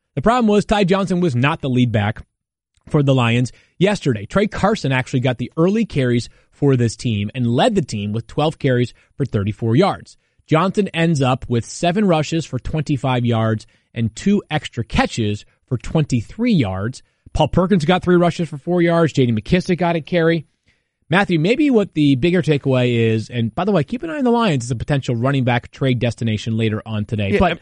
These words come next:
Speaker 2: and, and by the way, just to further underscore the, the notes that you just, you just
Speaker 1: Yeah.
Speaker 2: mentioned, right? So Ty Johnson, thirty-seven percent, um, s-, snap share.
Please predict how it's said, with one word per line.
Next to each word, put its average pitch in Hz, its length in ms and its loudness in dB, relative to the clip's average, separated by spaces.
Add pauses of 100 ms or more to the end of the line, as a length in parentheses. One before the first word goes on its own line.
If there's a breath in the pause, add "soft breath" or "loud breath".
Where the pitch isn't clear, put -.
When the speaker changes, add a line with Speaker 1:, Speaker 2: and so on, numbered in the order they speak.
(120)
Speaker 2:
and, 170 200 -4
and 185 100 2
by 220 100 2
the 196 80 2
way, 160 160 2
just 147 300 -4 (500)
to 147 160 0
further 160 500 2
underscore 139 440 0
the, 117 240 0
the 117 160 0
notes 120 240 0
that 113 80 -6
you 113 100 -2
just, 104 260 -6
you 123 240 -6
just 180 80 4
Speaker 1:
Yeah. 160 100 2
Speaker 2:
mentioned, 139 420 0
right? 113 280 2 (300)
So 156 300 2 (100)
Ty 202 240 2
Johnson, 156 580 -2 (300)
thirty-seven 175 580 2
percent, 135 640 -2 (140)
um, 120 640 0 (180)
s-, - 220 -18
snap 165 320 -2
share. 110 360 -2